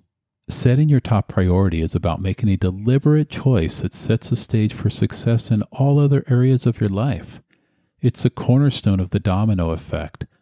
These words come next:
where one accomplishment leads to another, which leads to another, which leads to another, and all of this together ultimately propels you towards your vision of a fulfilling life as a single father. So with that in mind,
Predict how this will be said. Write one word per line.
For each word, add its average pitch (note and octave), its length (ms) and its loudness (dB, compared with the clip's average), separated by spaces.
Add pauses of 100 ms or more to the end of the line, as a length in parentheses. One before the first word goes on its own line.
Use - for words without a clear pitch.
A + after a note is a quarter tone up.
(120)
where F#2+ 180 -2
one F#2+ 320 0
accomplishment A#2 960 0
leads G#2+ 300 0
to B2 180 0
another, G2+ 540 0 (360)
which - 360 -12
leads G#2+ 380 0
to - 180 2
another, G2 560 2 (120)
which - 340 -8
leads G2 300 -2
to - 180 -2
another, F2 520 -2 (720)
and F#2+ 260 -2
all A2 260 2
of C#3+ 80 0
this C#3 180 2
together G2+ 720 0
ultimately A#2 600 0
propels A#2+ 680 0
you E2+ 80 0
towards - 420 -2
your G2+ 140 2
vision G2 580 0
of F2 160 -4
a E2 60 0
fulfilling F#2 560 0
life F2 280 -2
as - 100 -14
a F2+ 80 0
single F2 340 -2
father. E2+ 560 -4 (720)
So - 200 0
with G#2+ 180 0
that A#2+ 220 0
in D#3+ 140 2
mind, G#2+ 540 -2